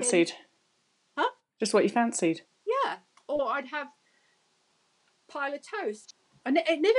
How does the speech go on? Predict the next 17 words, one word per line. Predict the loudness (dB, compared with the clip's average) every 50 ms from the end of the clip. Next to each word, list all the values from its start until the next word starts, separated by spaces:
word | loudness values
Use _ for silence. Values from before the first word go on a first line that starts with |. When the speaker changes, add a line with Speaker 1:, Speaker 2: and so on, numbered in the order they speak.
| 8 6 6
Speaker 2:
used | 0 -2
to | -6 -6
occur | -6 -4 -6 -4 -4 -4 -6 -6
to | -6
me | -2 0
that | 2
Speaker 1:
Guess, | 2 2 0
Speaker 2:
I | 0
had | 2 6
Speaker 1:
guess | 6 6 6 6
Speaker 2:
to | 6
Speaker 1:
how | 6 6 6
the | 6 4
recovered | 4 4 4 4 4 4 4 4 2
you | 6 6 6 6 6 2 -2 -10 -16 -18 _ _ _ _ -10
should | -8 2 2 4 4 4
eat. | 2 2 0 -2 -10 -14